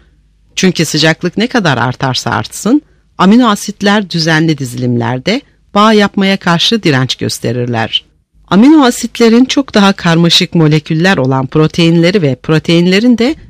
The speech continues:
kendilerinden daha kompleks ve planlı yapılar olan hücre organellerini oluşturmaları için de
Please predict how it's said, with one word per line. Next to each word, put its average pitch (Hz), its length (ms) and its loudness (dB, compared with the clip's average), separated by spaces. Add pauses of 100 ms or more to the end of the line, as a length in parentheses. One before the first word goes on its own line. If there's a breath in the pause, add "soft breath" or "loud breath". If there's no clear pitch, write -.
(120)
kendilerinden 196 800 2
daha 190 140 2
kompleks 190 640 -2
ve 139 120 2
planlı 160 440 0
yapılar 185 380 0
olan 135 340 -2
hücre 160 420 -2
organellerini 135 880 -2
oluşturmaları 127 680 -4
için - 360 -4
de 240 140 -4